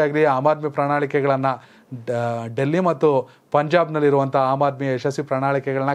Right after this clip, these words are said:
ಕಾಪಿ ಮಾಡಿ ಹೆಸರು ಚೇಂಜ್ ಮಾಡಿಬಿಡ್ತಾವ್ರಷ್ಟೇ, ಮತ್ತೇನಿಲ್ಲ. ಹೀಗಾಗಿ ನಿಮ್ಮ ಆಡಳಿತ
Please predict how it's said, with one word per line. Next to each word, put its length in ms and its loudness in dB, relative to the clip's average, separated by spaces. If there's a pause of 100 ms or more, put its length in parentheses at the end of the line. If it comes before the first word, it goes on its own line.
ಕಾಪಿ 300 0
ಮಾಡಿ 180 2
ಹೆಸರು 260 0
ಚೇಂಜ್ 220 -2
ಮಾಡಿಬಿಡ್ತಾವ್ರಷ್ಟೇ, 880 -4
ಮತ್ತೇನಿಲ್ಲ. 440 -6 (600)
ಹೀಗಾಗಿ 380 -2
ನಿಮ್ಮ 160 2
ಆಡಳಿತ 300 0